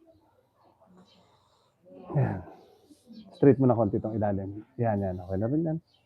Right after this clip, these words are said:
Tapos parang shake lang natin ng ganito. Yan. Inhale ka lang. Wag, wag, wag ka muna huminga, parang ha-, habaan mo siya. Sabay.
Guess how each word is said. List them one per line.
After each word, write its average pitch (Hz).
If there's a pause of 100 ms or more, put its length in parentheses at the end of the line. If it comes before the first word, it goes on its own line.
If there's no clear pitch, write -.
(1400)
Tapos 165
parang 175 (160)
shake 160
lang 139
natin 127
ng 110
ganito. 104 (320)
Yan. 104 (1040)
Inhale 180
ka 185
lang. 135 (1200)
Wag, 147
wag, 165
wag 180
ka 180
muna 170
huminga, 160
parang 139
ha-, 147
habaan 131
mo 110
siya. 104 (880)
Sabay. 131